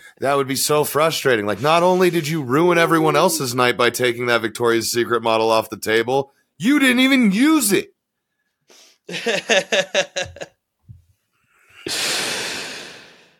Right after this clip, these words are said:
Speaker 2: Dude. <laughs> I, uh,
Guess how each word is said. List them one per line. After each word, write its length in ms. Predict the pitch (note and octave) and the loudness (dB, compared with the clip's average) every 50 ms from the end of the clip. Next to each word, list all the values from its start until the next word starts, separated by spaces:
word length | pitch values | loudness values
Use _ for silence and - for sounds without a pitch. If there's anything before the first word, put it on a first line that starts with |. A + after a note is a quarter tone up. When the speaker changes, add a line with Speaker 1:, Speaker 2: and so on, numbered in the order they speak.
| _ _ _ _ _ _ _ _ _ _ - E3+ | _ _ _ _ _ _ _ _ _ _ -18 -8
Speaker 2:
Dude. 480 | D#3 E3+ E3+ D3+ C3 B2 A#2 G#2+ F#2+ - _ _ | -2 -2 0 0 0 -2 -2 -6 -8 -10 _ _
<laughs> 140 | _ _ - G#3 G#3 A#3+ - - - D#3 - - E3+ - - _ _ _ _ _ _ _ _ _ _ _ _ _ _ _ _ _ _ - - - - - - _ _ _ _ _ _ _ _ _ _ _ _ _ _ _ - - | _ _ -2 -2 0 0 -2 -4 -6 -10 -10 -8 -10 -10 -12 _ _ _ _ _ _ _ _ _ _ _ _ _ _ _ _ _ _ -20 -20 -20 -20 -20 -20 _ _ _ _ _ _ _ _ _ _ _ _ _ _ _ -10 -4
I, 340 | - C#3 D#3 E3 F3 E3+ E3 | 0 2 4 4 4 4 4
uh, 480 | D#3+ D3+ C#3+ C#3 C3 B2+ B2 A#2 A2 | 4 2 2 2 0 0 -2 -4 -6